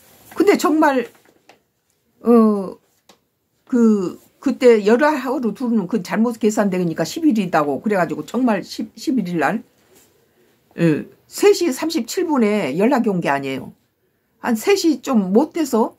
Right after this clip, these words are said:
죽었다고 연락이 왔어요. 하나님 말씀은 세 시 삼십칠 분이 아니에요. 근데 그때 내가 환상에 보던 것처럼 새벽 한 두 시 오십 분이나 그쯤 됐나 봐요. 막 이렇게 차를 혼자 운전하고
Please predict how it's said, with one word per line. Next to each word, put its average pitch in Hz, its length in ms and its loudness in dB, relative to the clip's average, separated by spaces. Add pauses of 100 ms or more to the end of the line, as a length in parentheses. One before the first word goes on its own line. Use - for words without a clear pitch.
(140)
죽었다고 254 480 -2
연락이 175 260 0
왔어요. 127 540 -6 (100)
하나님 269 360 0
말씀은 180 300 -2
세 226 180 -4
시 220 100 -8
삼십칠 208 420 -8
분이 135 160 -8
아니에요. 120 300 -6 (1400)
근데 349 260 2
그때 349 340 0
내가 320 200 -2
환상에 370 360 -4
보던 269 280 -2
것처럼 233 300 0
새벽 254 500 -6 (140)
한 220 260 -4
두 262 160 -6
시 220 480 -2
오십 247 320 -2
분이나 208 320 0
그쯤 214 320 -6
됐나 208 300 -2
봐요. - 200 -6 (400)
막 - 720 -8
이렇게 233 420 2 (180)
차를 233 560 -4 (120)
혼자 233 220 -4
운전하고 196 580 -2